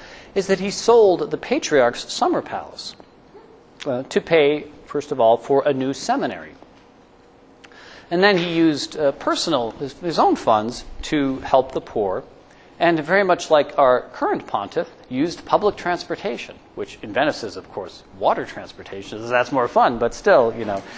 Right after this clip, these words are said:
again, this, this, uh, attitude of kind of very, you know, down-to-earth, not putting on airs, not, um, taking advantage of the kind of privileges, uh, that he could have taken advantage of as a prince of the church.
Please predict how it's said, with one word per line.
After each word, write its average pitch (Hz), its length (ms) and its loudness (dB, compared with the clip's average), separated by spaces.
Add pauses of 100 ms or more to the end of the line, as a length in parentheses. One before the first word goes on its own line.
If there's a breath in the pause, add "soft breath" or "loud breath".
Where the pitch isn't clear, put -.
(200 loud breath)
again, 151 320 4
this, 123 260 -4
this, 127 260 -10
uh, 113 200 0
attitude 127 420 -2
of 104 300 -4
kind 110 100 -8
of 104 60 -10
very, 139 460 2
you 135 80 -4
know, 113 60 2
down-to-earth, 123 720 0 (280 loud breath)
not 123 180 2
putting 143 260 -2
on 120 160 0
airs, 104 320 -4
not, 113 260 -4 (600 loud breath)
um, 101 760 2
taking 151 380 8
advantage 117 480 -2
of 104 100 -4
the 95 60 -10
kind 110 180 -6
of 95 120 -14
privileges, 101 760 -4
uh, 101 180 -4
that 101 180 -4
he 120 100 -10
could - 220 -6
have 107 300 -4
taken 110 240 -8
advantage 98 440 -10
of 95 200 -8
as 101 440 -8
a 113 80 -10
prince - 320 -14
of 92 80 -14
the 95 40 -16
church. - 480 -6